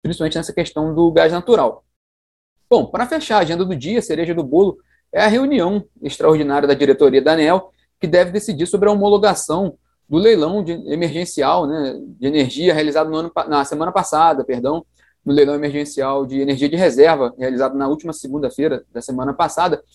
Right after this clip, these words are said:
que é aquele procedimento simplificado da creg, né? Lembrando aqui, foram contratados dezessete projetos, sendo quatorze termoelétricas a gás natural, duas plantas de solar fotovoltaica e uma usina de bagaço de cana-de-açúcar.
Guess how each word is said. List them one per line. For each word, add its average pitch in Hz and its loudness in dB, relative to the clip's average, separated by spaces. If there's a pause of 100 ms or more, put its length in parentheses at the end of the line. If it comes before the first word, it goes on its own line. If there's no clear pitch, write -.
(200)
que - 0
é 160 6
aquele 170 0
procedimento 160 -4
simplificado 156 -4
da 175 2
creg, 139 2
né? 123 -6 (500)
Lembrando 147 2
aqui, 220 0 (200)
foram 170 2
contratados 156 0
dezessete 180 0
projetos, 123 0 (320)
sendo 151 -2
quatorze 185 2
termoelétricas 139 -2
a 139 2
gás 131 2
natural, 139 0 (360)
duas 202 2
plantas 143 -4 (400)
de 120 -8
solar 131 0
fotovoltaica 175 -2 (340)
e 175 -4
uma 202 2
usina 175 0
de 175 -4
bagaço 170 2
de 170 -4
cana-de-açúcar. 175 0